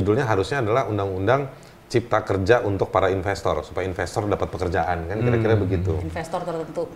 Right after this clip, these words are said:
Speaker 1: <clears throat> Investor tertentu.
Speaker 3: Mm-mm.
Speaker 1: Nah, nanti ini semua mobilisasi-mobilisasi ini untuk memperkuat sektor pengamanan tadi itu ya, dan ketertiban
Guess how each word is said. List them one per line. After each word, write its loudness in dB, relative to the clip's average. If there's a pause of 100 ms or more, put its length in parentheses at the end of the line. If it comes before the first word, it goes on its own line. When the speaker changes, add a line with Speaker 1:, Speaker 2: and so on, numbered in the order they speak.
(140)
Speaker 1:
<clears throat> 4
Investor 4
tertentu. 2
Speaker 3:
Mm-mm. -12 (640)
Speaker 1:
Nah, 4
nanti 4 (500)
ini 6
semua 6 (260)
mobilisasi-mobilisasi 4
ini -2 (480)
untuk 2
memperkuat -2
sektor 0
pengamanan -2
tadi 0
itu -8
ya, -4
dan -4
ketertiban -2